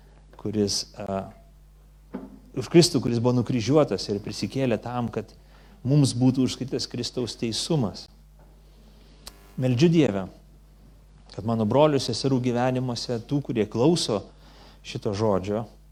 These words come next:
širdyse gimtų tikėjimas, e, augtų tikėjimas į tavo Sūnų Jėzų Kristų. Kad kiekvienas iš mūsų būtume pastiprinti tavyje gyventi taip, kaip tau patinka, Viešpatie.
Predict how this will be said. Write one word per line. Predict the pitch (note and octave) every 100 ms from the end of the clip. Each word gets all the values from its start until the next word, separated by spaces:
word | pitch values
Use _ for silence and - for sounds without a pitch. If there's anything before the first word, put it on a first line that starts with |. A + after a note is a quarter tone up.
| - - - -
širdyse | - C3 A#2 D3 - B2
gimtų | A2 A#2+ G3+ F3+
tikėjimas, | - G#2 A#2 G2 F#2 F#2 -
e, | - - - - - - - - A#2+ G2+ F#2 - -
augtų | D3+ F#3+ G3 - C#3
tikėjimas | A2 A2+ G#2+ G2+ F#2+ -
į | G#2
tavo | G2 G2 F#2+ - -
Sūnų | - C3 A2+
Jėzų | G#2+ G2+ G#2
Kristų. | - G2 - - - - - - - - - -
Kad | G#2
kiekvienas | A2 G#2 D3 E3 D3 C3
iš | -
mūsų | D3 C#3 C3
būtume | C#3 C#3 C3+
pastiprinti | - F#2 - F#3+ G3+ D#3 A2+ G2+ -
tavyje | G#2+ G#2 A2 F3 F3+ - - - -
gyventi | - A2 A2 G#2+
taip, | - C#3+ D3+ -
kaip | B2+
tau | B2 B2+
patinka, | D3 - E3 C#3+ A2+
Viešpatie. | G2 G2 - G2 - -